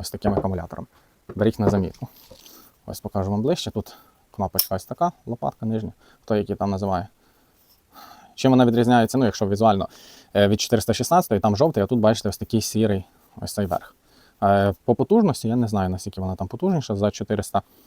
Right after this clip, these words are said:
шістнадцяту В С, але чимось все ж таки потужніша. Є також ще чотириста одинадцята така болгарка, ось вона буде з боковою ось цією клавішою.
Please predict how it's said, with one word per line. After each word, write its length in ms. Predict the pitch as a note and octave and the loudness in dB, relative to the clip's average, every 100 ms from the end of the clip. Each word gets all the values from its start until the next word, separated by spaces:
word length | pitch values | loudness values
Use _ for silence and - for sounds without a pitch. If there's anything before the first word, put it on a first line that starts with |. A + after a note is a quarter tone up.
| - | -8
шістнадцяту 680 | - A2 A#2 G#2 F#2+ G2 G2 | -2 0 2 0 -2 -6 0
В 80 | |
С, 400 | G2 F#2 F2+ - _ _ _ _ _ - | 2 2 0 -8 _ _ _ _ _ 0
але 340 | G2+ D3+ F3 - - | 2 2 -2 -6 -6
чимось 240 | C3 C#3 | -2 -2
все 100 | - | -4
ж 80 | - | -6
таки 120 | - | -6
потужніша. 460 | G#2+ G2+ F2+ F#2 G2+ | -6 -4 -6 -6 0
Є 200 | C3+ B2 | 2 2
також 300 | - - - | 2 0 0
ще 100 | G#2 | -6
чотириста 440 | - G#2+ G2 - | -4 -2 -2 -2
одинадцята 400 | A#2 G3+ E3+ - | 0 0 -2 -4
така 200 | - - | -6 -4
болгарка, 400 | G2+ G2 F#2+ G2 - _ _ - | -2 0 -2 -4 -10 _ _ -6
ось 220 | G#2+ - | -6 -2
вона 320 | G2+ A#2+ C3 | 0 2 0
буде 300 | G#2 G#2+ G#2 | 0 0 -2
з 220 | F#2+ F#2+ | -2 -4
боковою 420 | G2 F#2+ F2+ F#2 F2+ | -4 -6 -4 -4 -4
ось 100 | - | -8
цією 140 | E2 | -12
клавішою. 380 | G1+ G1+ - | -12 -12 -14